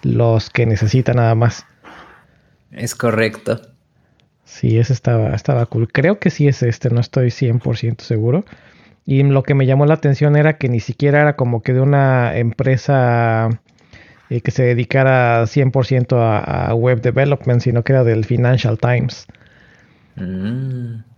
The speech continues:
Speaker 1: Pero sí, es, está bueno. Creo que sí es este de polyfill punto I O, ¿no? Lo, lo dejamos en las notas porque sí está, está cool.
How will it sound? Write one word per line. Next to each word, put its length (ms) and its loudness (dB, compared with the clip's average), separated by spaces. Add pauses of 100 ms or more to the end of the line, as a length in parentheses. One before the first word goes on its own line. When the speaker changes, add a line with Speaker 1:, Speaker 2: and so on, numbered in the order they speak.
(260)
Speaker 1:
Pero 200 0
sí, 180 -2
es, 220 -2
está 240 -2
bueno. 280 2
Creo 160 0
que 60 -14
sí 160 2
es 180 2
este 260 0
de 100 0
polyfill 440 -4
punto 340 -2
I 140 -4
O, 100 -8
¿no? 180 -4 (460)
Lo, 260 -2
lo 140 0
dejamos 320 2
en 100 2
las 160 0
notas 280 0
porque 220 -4
sí 120 0
está, 320 0
está 380 -4
cool. 260 -4